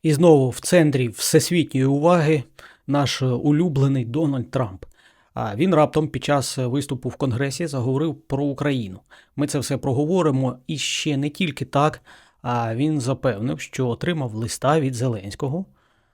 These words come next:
Що це був за лист, е, що там було написано, давайте далі розбиратись. Отже, що сталося?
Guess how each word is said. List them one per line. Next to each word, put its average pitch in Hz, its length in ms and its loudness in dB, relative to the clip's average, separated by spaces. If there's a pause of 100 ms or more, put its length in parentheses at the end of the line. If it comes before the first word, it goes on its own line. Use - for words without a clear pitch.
(320)
Що - 280 0
це 143 120 2
був 131 200 0
за 127 140 0
лист, 156 400 -2 (220)
е, 127 260 -2
що 160 240 -2
там 143 180 0
було 127 200 0
написано, 135 600 0 (320)
давайте 143 380 2
далі 120 380 -2
розбиратись. 127 640 -4 (420)
Отже, 123 280 2
що 185 240 0
сталося? 117 480 -2